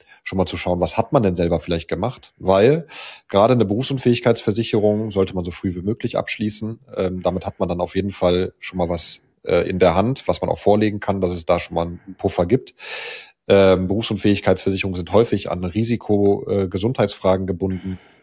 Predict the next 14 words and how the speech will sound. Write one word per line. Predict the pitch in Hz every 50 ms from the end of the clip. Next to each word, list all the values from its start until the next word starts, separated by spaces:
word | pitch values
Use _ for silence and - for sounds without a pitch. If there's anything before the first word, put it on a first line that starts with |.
| _ _ -
und, | 90 95 92 90 - - -
ähm, | 95 87 87 85 85 87 90 87 - _ _ _ _ _ _ _ -
umso | 92 -
älter | - - 139 - 131 120
man | 117 117
ist, | 123 127 127 -
umso | - - 104 95 92 98
mehr | 92 98 98 113 135 156 165 165 160 135
Historie | 139 131 - - 139 139 131 123 127 117 110
hat | 110 - - -
man | 117 113
vielleicht | - - 110 107 -
beim | - 101 98 -
Arzt. | - 110 123 147 147 - - -